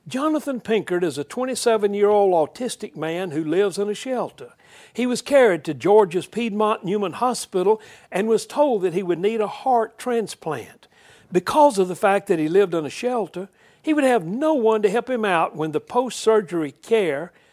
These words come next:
so they couldn't put him on the transplant waiting list.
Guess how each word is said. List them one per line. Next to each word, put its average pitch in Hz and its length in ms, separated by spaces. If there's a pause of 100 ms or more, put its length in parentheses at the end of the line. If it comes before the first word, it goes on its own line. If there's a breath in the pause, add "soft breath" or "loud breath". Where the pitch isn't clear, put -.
(160 soft breath)
so 233 180
they 294 140
couldn't 262 300
put 269 180
him 190 140
on 196 100
the 185 80
transplant 202 760
waiting 160 360
list. 120 500